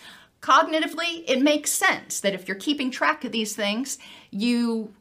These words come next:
are going to be able to make more informed decisions. Environmentally, what can you put in the environment to remind yourself to do it? And I am a big fan of push notifications. You can download the, uh,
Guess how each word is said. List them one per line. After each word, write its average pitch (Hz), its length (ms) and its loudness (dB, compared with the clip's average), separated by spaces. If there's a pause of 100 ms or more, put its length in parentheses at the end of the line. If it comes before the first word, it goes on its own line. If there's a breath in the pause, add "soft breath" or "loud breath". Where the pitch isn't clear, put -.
are 214 220 4
going 240 220 2
to 247 60 -2
be 214 220 2
able 226 160 4
to 214 60 2
make 214 200 0
more 202 200 2
informed 208 360 -2
decisions. - 720 -4 (1300 loud breath)
Environmentally, 285 1080 4 (260 soft breath)
what 285 240 0
can 349 120 -8
you 349 120 -2
put 330 220 -4
in 302 100 2
the 285 100 2
environment 240 680 2
to 247 100 -4
remind 226 460 2
yourself 220 440 -2
to 240 100 -6
do 208 260 -4
it? - 200 -8 (300 loud breath)
And 196 100 2
I 247 140 6
am 226 180 2
a 165 240 -2 (320)
big 320 220 -2
fan 247 340 0
of 226 140 -4
push 214 280 0
notifications. 170 920 -6 (280 loud breath)
You 226 140 -2
can 214 240 0
download 233 840 4 (200 loud breath)
the, 202 640 -2 (100)
uh, 131 260 -4